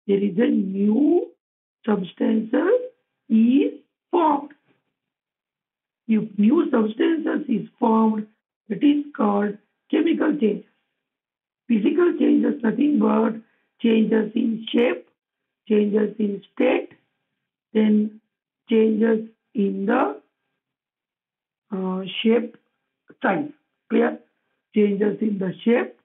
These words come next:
changes in the size, changes in the state. State nothing but physical solid state, liquid state, otherwise it is in the gaseous state. ಈ ರೀತಿ ಬದಲಾವಣೆ ಆದ್ರೆ,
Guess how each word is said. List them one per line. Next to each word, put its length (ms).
changes 360
in 80
the 80
size, 340
changes 420
in 140
the 80
state. 380
State 320
nothing 300
but 200
physical 420
solid 320
state, 320
liquid 460
state, 300
otherwise 680
it 60
is 100
in 140
the 80
gaseous 580
state. 280
ಈ 120
ರೀತಿ 220
ಬದಲಾವಣೆ 520
ಆದ್ರೆ, 240